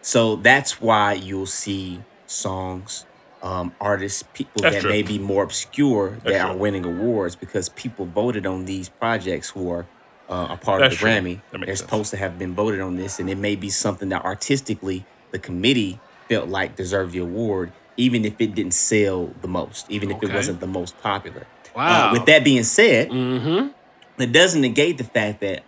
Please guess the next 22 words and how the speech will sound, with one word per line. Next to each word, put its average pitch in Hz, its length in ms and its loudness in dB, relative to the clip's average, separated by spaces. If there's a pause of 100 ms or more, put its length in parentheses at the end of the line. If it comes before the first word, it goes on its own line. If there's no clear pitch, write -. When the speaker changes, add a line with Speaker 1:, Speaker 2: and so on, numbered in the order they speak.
Speaker 1:
I 127 280 4
believe 110 520 -2
that, 95 320 -6 (360)
um, 92 420 -4 (220)
either 113 280 4
one 107 180 0
of 92 80 -6
those 98 240 0
songs 92 480 -2
should 113 280 -2
have 98 200 -4
won 92 240 -4
over 90 400 -6 (240)
the 92 80 -10
Billie 90 380 -4
Eilish 87 560 -6 (180)
record. - 280 -12 (920)
Speaker 2:
I - 60 2
Speaker 1:
And - 80 4
Speaker 2:
think - 100 2
Speaker 1:
album. 98 240 4
Speaker 2:
that, - 100 -6